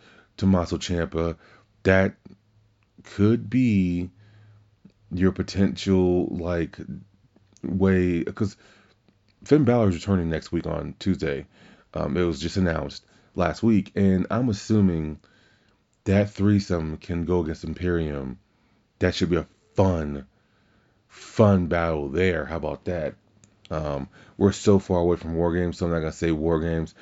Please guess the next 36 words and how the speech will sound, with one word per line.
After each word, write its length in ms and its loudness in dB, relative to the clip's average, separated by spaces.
but 140 0
we, 180 -2
we 180 2
can 160 -6
have 360 -2
some 140 -10
fun 680 -4
six-man 560 -4
tags 580 -4
with 160 -8
that. 300 -4
Raymer 600 4
hit 160 -2
her 120 2
shooting 320 2
star 200 2
press 300 0
in 100 -2
a 100 0
huge 480 -4
upset 360 0
of 100 -4
Toni 280 0
Storm. 500 -4
Toni 220 2
Storm, 640 2
um, 460 0
is 180 -2
just 180 -4
kinda 300 0
teaching 380 -4
Zoe 300 0
Stark 320 0
a 40 -4
lesson, 360 -2
saying, 380 -4